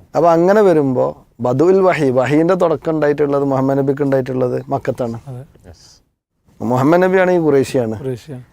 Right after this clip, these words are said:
Speaker 1: അങ്ങനെയാണെങ്കിൽ ആ ബദുൽ വഹി എന്ന് പറയുന്ന കിതാബിൽ വെക്കാൻ ഏറ്റവും അനുയോജ്യമായത് ഒരു മക്കക്കാരനും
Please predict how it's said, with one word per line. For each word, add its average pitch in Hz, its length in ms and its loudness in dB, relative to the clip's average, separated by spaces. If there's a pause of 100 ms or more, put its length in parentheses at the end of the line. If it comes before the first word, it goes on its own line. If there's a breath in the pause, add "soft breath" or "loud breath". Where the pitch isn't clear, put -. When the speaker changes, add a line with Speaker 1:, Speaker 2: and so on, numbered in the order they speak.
Speaker 1:
അങ്ങനെയാണെങ്കിൽ 160 840 2 (100)
ആ 147 120 2
ബദുൽ 151 460 2
വഹി 170 600 2
എന്ന് 143 240 0
പറയുന്ന 135 540 0
കിതാബിൽ 143 580 0
വെക്കാൻ 147 800 -2 (180)
ഏറ്റവും 156 460 0
അനുയോജ്യമായത് 139 920 2 (320 soft breath)
ഒരു 135 100 2
മക്കക്കാരനും 147 920 0